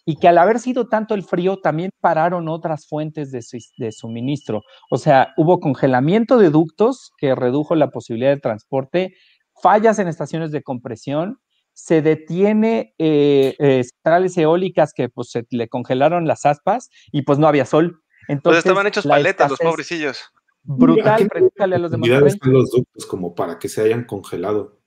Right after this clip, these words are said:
Speaker 1: Eh, tienes, salen a superficie cada que tienes una estación de regulación. Entonces, suelen estar hasta menos tres, menos dos metros.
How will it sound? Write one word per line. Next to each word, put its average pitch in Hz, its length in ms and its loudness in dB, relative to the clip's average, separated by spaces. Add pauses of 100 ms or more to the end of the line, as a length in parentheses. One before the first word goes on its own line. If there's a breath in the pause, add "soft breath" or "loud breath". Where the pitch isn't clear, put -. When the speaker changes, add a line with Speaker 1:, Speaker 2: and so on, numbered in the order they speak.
(760)
Speaker 1:
Eh, 151 560 0 (480)
tienes, 254 560 -6 (400)
salen 254 480 0
a 220 60 -4
superficie 202 840 -4
cada 208 240 0
que 190 100 -8
tienes 190 340 -6
una 180 200 -6
estación 165 540 -6
de 160 100 -2
regulación. 131 640 -4 (200)
Entonces, 175 340 -2
suelen 208 300 2
estar 180 300 4
hasta 135 460 4
menos 127 360 -4
tres, 170 240 0
menos 139 320 -6
dos 143 280 -2
metros. 170 580 -6